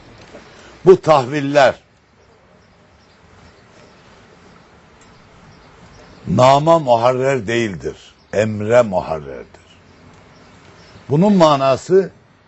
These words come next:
bu a-, senet kimin cebindedir o bilinmez. İsme yazılı olsaydı bilirdik. Devletten falan adam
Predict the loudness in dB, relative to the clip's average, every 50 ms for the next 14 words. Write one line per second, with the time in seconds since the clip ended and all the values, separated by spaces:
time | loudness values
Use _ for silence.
0 | _ _ _ _ _ _ _ _ _ -14 -10 -2 2 4 4 4 2 -4 -10 -12
1 | -12 -12 _ _ _ -20 _ _ _ _ _ _ _ _ _ _ _ _ -20 -12
2 | -6 -4 -2 0 0 -2 -2 -4 -8 _ -2 -2 0 0 0 0 0 2 2 2
3 | 2 2 -2 -2 0 0 0 0 0 -2 -4 -4 -2 -4 -4 -2 -2 -4 -2 -2
4 | -4 -4 -4 -8 -10 -12 -14 -18 -20 _ _ _ -20 _ -20 -20 -20 _ _ _
5 | _ _ _ _ _ _ -20 _ -20 -20 _ _ _ _ _ -20 -20 _ -20 -20
6 | -20 -20 _ -20 -20 _ -20 -20 -20 -20 _ _ -20 -20 -20 -20 -20 -20 -20 -20
7 | -20 -20 -8 -6 -6 -6 -4 -2 0 2 4 4 4 2 2 0 -2 -2 0 0
8 | 0 -2 -2 -2 2 2 2 2 2 0 -4 -4 -4 -6 _ _ _ _ _ _
9 | _ _ _ _ _ _ _ _ _ 0 0 0 2 2 -2 -2 -4 -8 -12 -12
10 | _ -20 _ _ _ _ _ _ _ _ _ _ _ _ _ _ _ _ -4 0
11 | 0 0 0 0 -2 -2 -2 _ -6 -4 -4 -4 -4 -2 -2 0 2 2 0 0
12 | -2 0 0 0 0 0